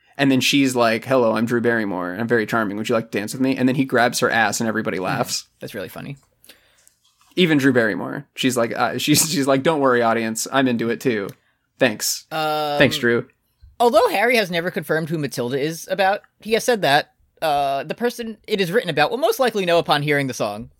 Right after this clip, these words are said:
Speaker 2: although we had not played it to them.
Speaker 1: It's, he's liter-, he's literally, he said the song is about the girl reading this.
Speaker 2: Also, he confirmed that the song is disguised in Matilda from the Roald Dahl book. He said, "It's kind of how I imagine Matilda as a grown-up."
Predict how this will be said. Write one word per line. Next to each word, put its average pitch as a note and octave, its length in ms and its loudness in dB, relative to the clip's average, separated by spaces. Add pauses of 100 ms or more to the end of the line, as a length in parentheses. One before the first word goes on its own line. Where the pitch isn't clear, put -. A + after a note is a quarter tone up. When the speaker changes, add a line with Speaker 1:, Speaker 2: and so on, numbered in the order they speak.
(180)
Speaker 2:
although F3 180 0
we E3+ 80 0
had D#3+ 80 2
not D3+ 140 2
played C#3 180 -4
it C#3 120 -4
to C#3+ 60 -4
them. A2 140 -2
Speaker 1:
It's, A#3+ 100 0
he's A#3+ 280 0
liter-, C4 240 2
he's A#3+ 260 0
literally, G3 640 0
he E3 160 0
said E3+ 240 2
the D#3+ 60 4
song C#3 240 2
is B2 100 0
about A#2 200 0
the B2 40 -4
girl A#2 180 2
reading G2 300 -4
this. F2 100 -6
Speaker 2:
Also, G#3+ 340 2
he G#3+ 120 -4
confirmed F#3 360 -4
that E3 100 -6
the D#3+ 80 -12
song E3+ 200 -4
is C#3+ 140 -6
disguised E3 580 2
in D3 120 0
Matilda C3+ 380 -2
from B2 180 -6
the A#2+ 60 -6
Roald A#2 200 -6
Dahl A2+ 200 -6
book. G#2 280 -14
He F3 140 -10
said, D#3+ 260 0
"It's - 160 -8
kind G#3 220 -2
of G#3 60 -8
how G3 160 -2
I F3+ 80 0
imagine D3 360 -4
Matilda B2+ 380 -4
as G#2+ 120 -6
a A#2 60 -8
grown-up." A#2+ 400 -4